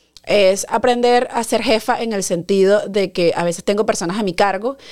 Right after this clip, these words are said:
y me cuesta no delegarle cosas, pero me he tenido que poner un poco seria para lograr ciertas cosas.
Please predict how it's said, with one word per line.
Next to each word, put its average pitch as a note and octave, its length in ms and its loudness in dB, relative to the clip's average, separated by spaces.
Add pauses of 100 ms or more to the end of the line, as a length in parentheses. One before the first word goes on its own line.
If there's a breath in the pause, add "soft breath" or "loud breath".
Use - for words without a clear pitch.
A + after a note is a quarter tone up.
(320 loud breath)
y A3 420 2
me A3 280 0
cuesta - 680 0 (180)
no C#4 240 2
delegarle A#3 600 2
cosas, - 580 -4 (300 soft breath)
pero B3 220 2
me B3+ 140 0
he B3+ 60 -2
tenido D#4 360 2
que D#4+ 100 0
poner C#4 240 2
un C#4 60 2
poco C#4 280 0
seria C#4 380 2
para A#3 200 2
lograr F#3 320 4
ciertas A3+ 400 -2
cosas. - 580 -6